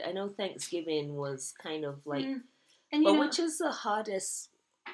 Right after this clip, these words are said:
Speaker 1: you know, like, when you think about the first year that Scott died,
Speaker 2: Mm-hmm.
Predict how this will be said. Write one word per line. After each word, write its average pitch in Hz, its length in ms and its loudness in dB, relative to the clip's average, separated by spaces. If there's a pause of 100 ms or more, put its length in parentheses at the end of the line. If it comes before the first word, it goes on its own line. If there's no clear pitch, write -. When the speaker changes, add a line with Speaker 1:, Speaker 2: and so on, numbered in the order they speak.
(120)
Speaker 1:
you 202 80 0
know, 180 200 6
like, 185 180 4
when 214 180 -2
you 220 60 -2
think 262 340 -4
about 202 580 2 (880)
the 190 100 -2
first - 540 -2
year 180 460 4
that 156 220 0
Scott - 560 -4
died, 143 560 -2 (200)
Speaker 2:
Mm-hmm. 185 360 -8